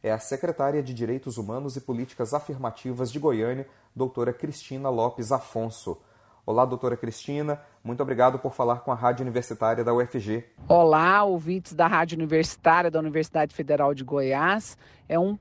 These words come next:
Speaker 2: prazer estar com vocês e poder falar um pouquinho da Secretaria Municipal em Direitos Humanos e Políticas Afirmativas e das nossas ações.
Speaker 1: Explica para o nosso ouvinte em que consiste essa ação.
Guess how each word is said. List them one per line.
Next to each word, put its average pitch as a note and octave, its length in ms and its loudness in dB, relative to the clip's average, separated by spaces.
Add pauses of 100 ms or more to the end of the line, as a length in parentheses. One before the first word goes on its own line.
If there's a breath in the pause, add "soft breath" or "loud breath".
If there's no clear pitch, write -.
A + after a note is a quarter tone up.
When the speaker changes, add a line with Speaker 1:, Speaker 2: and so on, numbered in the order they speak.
(220)
Speaker 2:
prazer G#3 800 6
estar F3 380 2
com F3 120 -6
vocês E3+ 880 2
e G3+ 60 -4
poder G3+ 320 2
falar F3+ 460 4
um F3+ 80 -4
pouquinho F3 680 0 (380 loud breath)
da D#3+ 100 2
Secretaria E3 540 4
Municipal E3+ 520 2
em E3 60 0
Direitos D#3+ 400 0
Humanos D#3 400 0
e D#3 60 0
Políticas D3+ 480 -2
Afirmativas F3+ 1160 2
e F3 120 2
das E3+ 260 6
nossas D#3+ 480 4
ações. - 760 -2 (240)
Speaker 1:
Explica G3+ 460 -4
para F3 140 -6
o - 20 -4
nosso C3+ 300 0
ouvinte C#3+ 640 -6
em D3 160 -6
que A#3 200 -10
consiste D#3+ 600 -6
essa D3 180 -2
ação. - 340 -4